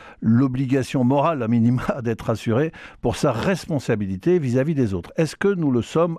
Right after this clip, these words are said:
à la base ? Oui, quelqu'un qui a un vélo est quatre-vingt-dix-neuf fois sur cent, euh, assuré parce qu'il a souscrit un contrat habitation. Et dans son contrat d'habitation, il y a une garantie de responsabilité civile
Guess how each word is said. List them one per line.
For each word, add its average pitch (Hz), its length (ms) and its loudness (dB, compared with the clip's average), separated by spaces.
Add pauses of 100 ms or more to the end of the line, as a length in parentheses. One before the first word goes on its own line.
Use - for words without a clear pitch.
à 143 100 0
la 127 100 4
base ? 92 420 0 (460)
Oui, 151 460 2
quelqu'un 151 380 -2
qui - 120 -2
a 143 120 2
un 127 40 4
vélo 127 480 2 (360)
est 151 320 2 (480)
quatre-vingt-dix-neuf 139 600 0
fois 147 160 0
sur 123 220 -4
cent, 175 400 -4 (320)
euh, 123 240 2
assuré 143 480 0
parce 147 300 -6
qu'il 139 200 -2
a 135 80 2
souscrit 156 680 -2 (120)
un 123 140 0
contrat 165 560 0 (260)
habitation. 147 640 -4
Et 123 60 -8
dans 160 100 0
son 160 120 -2
contrat 139 320 0
d'habitation, 151 720 -2
il 120 80 -2
y 120 80 2
a 127 60 2
une 113 320 2
garantie 143 420 0
de 113 60 0
responsabilité 123 580 -2
civile 117 400 0